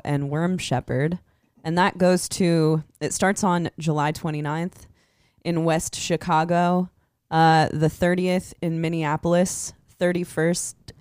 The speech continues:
in Indianapolis. And then we have a day off, August first.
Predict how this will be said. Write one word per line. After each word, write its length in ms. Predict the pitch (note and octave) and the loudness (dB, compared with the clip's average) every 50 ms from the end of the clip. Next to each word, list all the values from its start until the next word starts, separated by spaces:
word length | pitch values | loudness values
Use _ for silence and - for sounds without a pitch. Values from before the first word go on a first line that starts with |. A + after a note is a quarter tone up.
| _ _ _ | _ _ _
in 300 | - D#3+ D#3 D#3 D#3 - - - | -2 0 0 0 -2 -4 -2 -2
Indianapolis. 960 | E3 E3 E3 E3+ D#3 D3+ C#3 C#3 D3 - D3+ D3 D3+ F3+ G3+ - - - - _ _ _ _ _ _ _ _ _ _ _ _ _ _ _ _ _ - | 0 0 0 0 0 0 0 -2 -2 -2 0 0 0 0 -2 -4 -8 -10 -12 _ _ _ _ _ _ _ _ _ _ _ _ _ _ _ _ _ -6
And 180 | - D#3+ E3 | -4 -2 0
then 280 | E3 D#3+ D#3 D#3 D#3 D#3+ | 2 4 4 4 4 2
we 100 | D#3 D#3+ | 2 2
have 160 | E3 E3 D3 | 0 0 0
a 60 | D3+ | -2
day 180 | D3 D3+ D3 C#3 | -2 -2 -2 -2
off, 400 | C#3 C3+ C#3 E3 F3 - - - - - _ _ _ _ | -2 -2 -2 -4 -6 -8 -16 -20 -20 -20 _ _ _ _
August 340 | C#3+ D3 D3 D3+ D3 - - | -6 -4 -4 -4 -6 -6 -8
first. 520 | - - C3+ C3 D3+ D#3+ - - - - | -8 -6 -4 -4 -4 -4 -6 -12 -14 -16